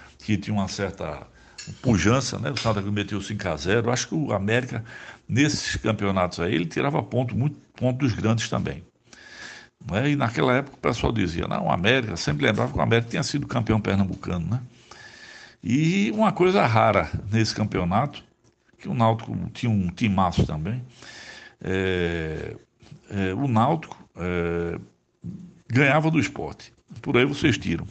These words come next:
O Náutico ganhando do Sport, que coisa que hoje em dia é impossível, né? Pronto, antigamente era, era comum o Náutico ganhar do Sport. O Náutico também tinha um time ainda,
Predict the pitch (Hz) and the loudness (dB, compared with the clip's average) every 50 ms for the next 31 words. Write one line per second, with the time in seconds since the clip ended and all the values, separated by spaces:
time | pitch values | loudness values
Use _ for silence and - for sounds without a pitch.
0 | - - - 117 117 147 127 107 110 120 147 160 156 - 135 135 127 123 123 127 | -14 -10 -4 -2 -2 0 2 2 4 6 6 4 2 0 -2 0 4 4 4 4
1 | 135 131 135 113 - - - 101 110 127 - - - - - - - - 135 147 | 4 2 2 0 0 0 2 4 4 4 2 0 -4 -8 -8 -8 -2 0 2 4
2 | 156 165 160 - 226 247 - - 110 110 107 117 143 139 120 123 127 113 98 101 | 4 4 2 0 -2 -2 0 0 0 2 4 4 4 4 4 2 2 2 2 2
3 | 113 135 160 196 196 - 117 98 85 80 76 - - - - - - - - - | 4 4 4 4 4 6 6 6 4 2 0 -4 -8 -14 -18 -20 -20 -20 -20 -6
4 | - 139 139 - - 151 127 110 - - 123 117 95 90 92 98 123 156 180 180 | -2 0 0 2 4 2 2 2 2 2 4 4 4 2 0 0 0 0 -2 -4
5 | - - - - - - - - - - - 156 - - - - 117 117 113 117 | -6 -16 -20 -20 -20 -20 -18 -12 -8 -6 -6 -6 -6 -8 -8 -6 -4 -4 -4 -2
6 | 143 147 147 147 131 123 127 135 151 156 - 208 196 196 - 139 107 - - - | -2 0 2 2 2 0 -2 -4 -4 -2 0 0 0 2 2 0 0 0 -2 -4
7 | - - - - - - - - - _ _ - - 90 98 107 104 - 185 185 | -8 -12 -16 -20 -20 -20 -20 -20 -20 _ _ -2 0 2 2 2 4 4 4 6
8 | 165 143 139 143 143 143 - - _ _ _ _ - 95 92 92 95 113 131 - | 6 6 6 4 2 0 -4 -12 _ _ _ _ -4 -2 0 2 2 2 2 0
9 | - 123 117 104 92 85 80 - - - - - - - - - - - - - | 0 2 2 2 2 0 -2 -4 -6 -6 -6 -8 -10 -12 -10 -8 -8 -8 -8 -12
10 | - - - - - - - 104 - - - 151 131 143 147 156 160 202 110 - | -20 -20 -20 -20 -14 -10 -8 -8 -6 -6 -4 -2 -2 0 0 0 0 0 0 0
11 | - 117 113 95 87 90 107 135 120 110 95 82 73 71 - - - | 0 2 2 4 4 4 4 4 6 6 6 4 4 2 -2 -8 -10